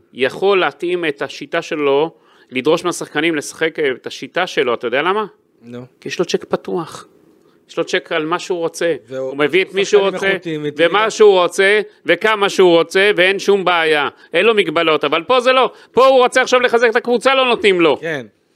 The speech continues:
Speaker 1: אז ש-, אז, אז אני לא מבין, אה, למה הוא, ההתעקשות הזאת היא שלו.
Speaker 2: אני חושב שהפועל תל אביב
Speaker 1: אין לו, אין לו שחק-, אין לו
Speaker 2: צריכה לשחק ארבע שלוש שלוש, אין שום סיבה
Speaker 1: הוא לא
Speaker 2: לשחק
Speaker 1: מנצל את היכולות
Speaker 2: חמש שלוש שתיים.
Speaker 1: אישיות של השחקנים שלו כיום,
Speaker 2: נכון,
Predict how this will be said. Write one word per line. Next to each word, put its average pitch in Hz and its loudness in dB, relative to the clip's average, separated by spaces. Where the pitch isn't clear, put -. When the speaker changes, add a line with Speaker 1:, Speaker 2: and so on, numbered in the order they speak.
Speaker 1:
אז 147 -4
ש-, - -4
אז, 123 -4
אז 120 -2
אני 127 0
לא 147 0
מבין, 175 0
אה, 170 2
למה 156 0
הוא, 170 0
ההתעקשות 139 -6
הזאת 123 -4
היא 127 -10
שלו. 110 -2
Speaker 2:
אני 175 0
חושב - -4
שהפועל 175 -2
תל 151 -2
אביב 156 -2
Speaker 1:
אין 180 0
לו, 233 2
אין 202 -2
לו 240 2
שחק-, - -6
אין 185 0
לו 214 4
Speaker 2:
צריכה 180 -4
לשחק 190 -4
ארבע 196 -2
שלוש 175 -2
שלוש, 190 -2
אין 147 -18
שום 233 -10
סיבה 196 -4
Speaker 1:
הוא 170 2
לא 196 2
Speaker 2:
לשחק 220 2
Speaker 1:
מנצל 214 0
את 226 -4
היכולות 214 0
Speaker 2:
חמש 226 -6
שלוש 175 -4
שתיים. 202 -2
Speaker 1:
אישיות - -8
של 202 -6
השחקנים 165 -4
שלו 131 -2
כיום, 101 -2
Speaker 2:
נכון, - -12